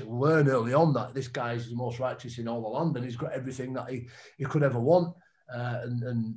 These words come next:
God allows Satan to take these, these things away, but he, whilst he doesn't always understand it, and he's got these really unhelpful friends coming along, um, talking to him on a daily basis, he sort of perseveres with his face towards God and, and,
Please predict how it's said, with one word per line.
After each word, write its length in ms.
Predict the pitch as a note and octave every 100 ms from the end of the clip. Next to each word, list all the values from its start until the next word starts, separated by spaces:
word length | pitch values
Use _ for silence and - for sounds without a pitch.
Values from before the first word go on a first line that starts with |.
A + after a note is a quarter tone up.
| G3+
God 200 | C#3 D3
allows 300 | C#3 C3 B2+
Satan 300 | - D3+ D3+
to 120 | - -
take 240 | C#3+ -
these, 340 | C#3 C3 B2 -
these 280 | C3+ B2+ -
things 360 | C#3 C3 B2 - _
away, 420 | B2+ B2 C#3 F3
but 180 | D#3 B2+
he, 200 | C#3 B2 - - _ - - _
whilst 300 | C#3+ E3 D3
he 80 | D3
doesn't 220 | F3 F3
always 320 | D#3 D#3+ C3
understand 520 | D3 B2+ - D3+ F3+
it, 60 | D3
and 100 | C3
he's 120 | C3
got 200 | A#2+ -
these 200 | C#3 C3
really 340 | B2+ D#3 C#3+ C3 D3
unhelpful 480 | D3+ D#3 D3+ C#3+
friends 380 | B2 D3 D#3+ D3+
coming 260 | C3 C3 B2
along, 400 | B2+ D3 C3 A#2+ - _ _
um, 360 | B2+ B2+ A#2 A#2 -
talking 440 | - D#3+ E3 D3
to 180 | C#3 C#3
him 140 | A#2+
on 80 | B2
a 40 | B2
daily 280 | C3 B2+
basis, 480 | A#2+ B2+ A2+ A2+ -
he 260 | B2+ C3 B2 - _ _
sort 280 | - - B2
of 80 | -
perseveres 760 | E3+ F3+ - B2+ C#3+ F3+ C#3+
with 140 | B2 C3
his 140 | B2+
face 320 | - D3+ C#3+
towards 400 | - C3+ B2+ A#2+
God 240 | A#2+ C#3+ C3
and, 180 | A#2 A#2+
and, 240 | B2 A#2+